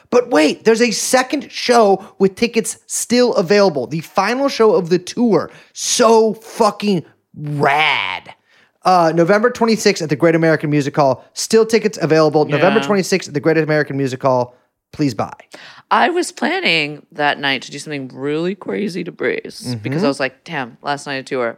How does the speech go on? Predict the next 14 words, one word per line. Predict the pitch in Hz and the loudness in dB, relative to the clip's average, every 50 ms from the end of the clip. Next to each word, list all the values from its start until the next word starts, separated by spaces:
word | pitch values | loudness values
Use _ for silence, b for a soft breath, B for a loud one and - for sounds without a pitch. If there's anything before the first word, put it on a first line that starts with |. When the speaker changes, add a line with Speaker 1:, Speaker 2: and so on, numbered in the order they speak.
| _ _ _ | _ _ _
Speaker 2:
Perfect. | - 156 131 - - 127 104 107 - - - _ _ _ _ _ | -8 -8 -8 -6 -6 -6 -6 -6 -8 -12 -20 _ _ _ _ _
Time | - 147 139 135 135 135 | -8 -6 -6 -6 -6 -8
to" | - 127 123 117 117 117 _ _ _ _ _ _ _ _ _ _ _ _ - | -6 -6 -6 -6 -6 -10 _ _ _ _ _ _ _ _ _ _ _ _ -2
Speaker 1:
Oh, | 147 170 | 2 2
you | 170 156 156 165 | 4 4 4 4
wanna | 170 170 170 | 4 4 2
actually | 156 151 151 - 170 165 | 2 0 0 2 2 0
Speaker 2:
Liz | 135 113 | 2 2
Speaker 1:
do | 135 131 | 2 2
Speaker 2:
noise? | 139 156 160 147 | 2 0 0 0
Speaker 1:
it? | 151 | 0
Yeah, | 139 127 120 117 | 2 2 2 2
yeah, | 113 117 117 113 107 | 0 -2 -2 -2 -2
Speaker 2:
Maybe? | 107 107 | -2 -2